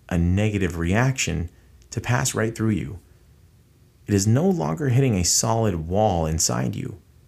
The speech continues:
As I said, practice with little things first.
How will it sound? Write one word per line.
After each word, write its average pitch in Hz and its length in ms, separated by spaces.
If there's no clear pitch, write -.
As 95 100
I 95 100
said, - 420
practice 151 480
with 101 160
little 107 220
things 92 300
first. - 540